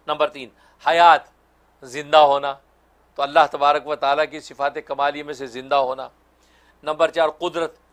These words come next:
क-, कादिर होना, कुदरत होना। और इलम, इलम होना। और नंबर छः, इरादा, इरादा होना, अल्लाह की चीज़ का इरादा करता है और उसके बाद कुन फ़यकून से काम होता है। नंबर सात, समा,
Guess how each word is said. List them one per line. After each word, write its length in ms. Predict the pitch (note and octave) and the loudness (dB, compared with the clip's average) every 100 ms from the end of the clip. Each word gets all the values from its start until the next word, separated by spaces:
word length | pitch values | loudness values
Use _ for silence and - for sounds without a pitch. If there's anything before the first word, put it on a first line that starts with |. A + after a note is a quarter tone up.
| _ _ | _ _
क-, 220 | D3+ C#3+ - | -4 -4 -2
कादिर 320 | D3 D3+ D#3+ | -2 0 -4
होना, 160 | D#3 D3+ | -4 -4
कुदरत 460 | D3+ D3+ D#3+ D#3 | -6 -6 -6 -6
होना। 260 | D3 C#3 B2+ _ _ _ _ | -10 -10 -14 _ _ _ _
और 140 | D3 D#3+ | -2 -2
इलम, 380 | D#3+ E3+ F3 B2+ _ _ _ D3+ | -2 0 0 -2 _ _ _ -6
इलम 220 | E3 F3 | -2 0
होना। 360 | D3 D3+ C#3 - _ _ _ _ _ _ - | 0 -4 -6 -10 _ _ _ _ _ _ -2
और 240 | D#3+ F3+ C#3+ C3 | 0 0 -6 -12
नंबर 220 | D#3+ D#3+ | -6 -6
छः, 220 | E3 E3+ E3+ | -6 -8 -10
इरादा, 500 | D#3 E3 E3+ D3+ G#2 _ _ _ - | 2 4 6 2 0 _ _ _ -8
इरादा 340 | C#3+ D3+ D#3+ | 2 4 6
होना, 420 | E3 D3 D3+ C#3 B2+ _ _ | 4 2 -4 -8 -12 _ _
अल्लाह 240 | C#3 D#3 | 0 2
की 140 | D#3 D3 | 2 -2
चीज़ 240 | C3+ D3 | -18 -12
का 80 | C#3+ | -8
इरादा 360 | C#3+ C#3 C#3+ D#3 | -4 -2 0 -2
करता 340 | D#3 D3+ E3 | -2 -4 -2
है 60 | D#3 | -2
और 80 | |
उसके 260 | C3 C#3 - | -4 -10 -6
बाद 200 | D3 D3 | -4 -4
कुन 200 | D#3+ D3+ | -6 -10
फ़यकून 400 | C#3 C#3 C#3 C#3+ | -6 -8 -8 -14
से 100 | C3+ | -14
काम 220 | C3+ C#3 | -10 -8
होता 220 | C3 B2+ | -8 -14
है। 100 | C3 - _ _ _ _ _ | -16 -16 _ _ _ _ _
नंबर 220 | D3 E3 | -6 -4
सात, 160 | D#3 D#3 | -4 -6
समा, 380 | - F3+ E3 | -2 -2 -2